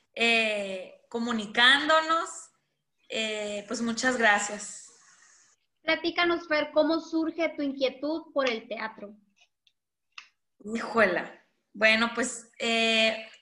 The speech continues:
Speaker 1: aproximadamente cuando tenía unos siete u ocho años, eh, entré por primera vez ahí en la Casa de la Cultura en Caborca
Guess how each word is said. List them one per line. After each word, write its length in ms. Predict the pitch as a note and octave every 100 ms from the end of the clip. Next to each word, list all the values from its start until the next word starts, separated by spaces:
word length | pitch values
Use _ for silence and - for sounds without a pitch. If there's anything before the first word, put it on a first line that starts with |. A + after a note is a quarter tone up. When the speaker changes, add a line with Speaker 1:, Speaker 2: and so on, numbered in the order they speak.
| _ -
Speaker 1:
aproximadamente 1040 | A#3 B3+ B3+ C4 A#3+ B3+ C#4 D4 D4 D#4+
cuando 260 | D4+ C#4 C4
tenía 300 | A#3+ A3 A3+
unos 320 | A#3+ C4+ C#4
siete 1000 | - - - - B3 C4 D4 D#4 - F#4+ A4 - _ _ _ _ -
u 140 | A#3
ocho 360 | A3+ A3 - C4+
años, 640 | C4+ C#4+ D4+ D#4+ D#4+ - - -
eh, 360 | A3 A3 G#3+ A3
entré 380 | A3+ A3 A3+
por 240 | A3+ A#3+ A#3+
primera 480 | A#3+ A3 G#3 G#3 A3
vez 460 | A3 A3 A3 - - - _ -
ahí 260 | A3+ A3
en 60 | G#3+
la 100 | A3+
Casa 220 | A3+ A#3+
de 60 | B3+
la 140 | A#3+
Cultura 360 | G#3+ G3+ G#3 A3
en 100 | A3+
Caborca 840 | A#3 B3+ C4 B3 - B3+ C#4+ -